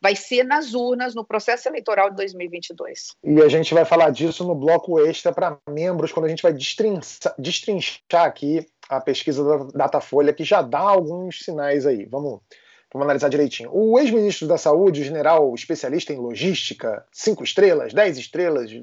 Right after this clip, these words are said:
Speaker 2: cinquenta estrelas, Eduardo Pazuello, demonstrou sua bravura pedindo um habeas corpus ao S T F pra poder ficar caladinho em seu depoimento à C P I,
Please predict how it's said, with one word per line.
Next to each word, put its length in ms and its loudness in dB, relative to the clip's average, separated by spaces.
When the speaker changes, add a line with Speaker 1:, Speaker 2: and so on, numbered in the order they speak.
Speaker 2:
cinquenta 500 0
estrelas, 380 -2
Eduardo 440 4
Pazuello, 640 0
demonstrou 640 -2
sua 160 0
bravura 560 -2
pedindo 500 -6
um 80 -2
habeas 340 0
corpus 380 0
ao 100 2
S 200 -2
T 80 -4
F 240 0
pra 100 -6
poder 240 2
ficar 240 0
caladinho 760 0
em 60 -6
seu 180 -2
depoimento 540 -2
à 40 0
C 140 -2
P 340 2
I, 80 -8